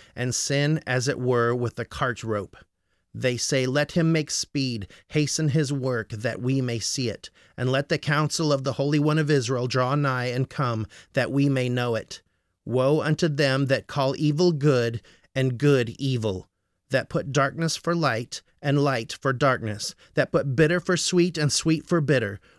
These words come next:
Woe unto the wise in their own eyes, and prudent in their own sight.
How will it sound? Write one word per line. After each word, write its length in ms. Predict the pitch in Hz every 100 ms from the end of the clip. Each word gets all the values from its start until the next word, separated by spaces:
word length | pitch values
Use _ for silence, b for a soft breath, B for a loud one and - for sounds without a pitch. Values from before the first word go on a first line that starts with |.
| -
Woe 300 | 143 185 208
unto 240 | 190 -
the 140 | 151 139
wise 580 | 127 127 123 135 143
in 140 | - 135
their 180 | 117 -
own 240 | 127 131
eyes, 420 | 117 113 107 101 - B
and 160 | 127 127
prudent 460 | - 165 139 120 -
in 160 | 131
their 160 | 123 113
own 240 | 131 131
sight. 480 | 117 139 120 107 -